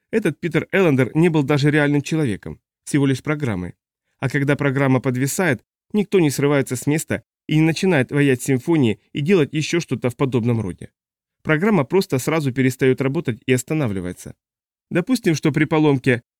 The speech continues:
Эллендер вдруг что-то открыл в области сверхсветовой связи, не говоря уже о сверхсветовом двигателе, вот это уже чересчур, Ларис. "Похоже, здесь не придется согласиться с тобой, Кэрил", после короткой паузы произнес Джетс. "Но, черт побери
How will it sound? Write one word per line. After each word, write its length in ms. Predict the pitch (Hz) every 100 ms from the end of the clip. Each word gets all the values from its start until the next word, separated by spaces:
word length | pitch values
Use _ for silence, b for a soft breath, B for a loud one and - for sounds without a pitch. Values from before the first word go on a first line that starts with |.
| _
Эллендер 380 | - 151 139 135
вдруг 220 | 127 147
что-то 300 | 123 151 139
открыл 320 | 139 - 143 127
в 80 | 143
области 400 | 135 131 - 120
сверхсветовой 640 | - 147 - 143 139 139
связи, 420 | - 151 123 113 - _ -
не 100 | 135
говоря 380 | 139 143 143 131 -
уже 220 | 131 135
о 120 | 135
сверхсветовом 680 | - 143 127 135 135 131 123
двигателе, 540 | 135 175 123 104 92 - _ _ -
вот 160 | 226
это 160 | 196 160
уже 180 | 131 131
чересчур, 460 | 143 143 - 151
Ларис. 420 | 104 98 87 - - _ _ _ _ _ _ _ _ _ _ _ _ -
"Похоже, 380 | 113 - 107 110
здесь 280 | 101 139
не 80 | 120
придется 360 | 110 107 113 113
согласиться 540 | - 107 113 143 113
с 60 | -
тобой, 240 | 101 98
Кэрил", 360 | - 90 80 - _ _ _
после 240 | - 113 117
короткой 380 | 120 110 - 107
паузы 360 | 147 151 107
произнес 420 | - 113 104 107
Джетс. 380 | 101 101 80 - - _ _ _
"Но, 200 | 110 110
черт 240 | 104 123 123
побери 360 | 107 92 87